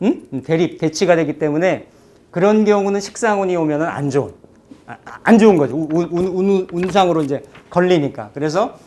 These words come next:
어, 비겁 위주로 돼 있는 종강격은 식상운을 좀 쓸 수가 있고, 운에서.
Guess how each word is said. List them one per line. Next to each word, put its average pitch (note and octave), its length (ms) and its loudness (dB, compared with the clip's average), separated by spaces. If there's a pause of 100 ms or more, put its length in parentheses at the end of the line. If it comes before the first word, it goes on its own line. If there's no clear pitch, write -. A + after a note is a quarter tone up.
(460)
어, A#2 240 -14
비겁 G#3+ 380 2
위주로 G3 300 -2
돼 F#3 200 2
있는 F#3+ 300 -6
종강격은 D3+ 600 -6
식상운을 F3+ 760 -6
좀 E3+ 120 -8
쓸 B3 180 -6
수가 A3 220 0
있고, C#3 300 -4
운에서. E3 340 4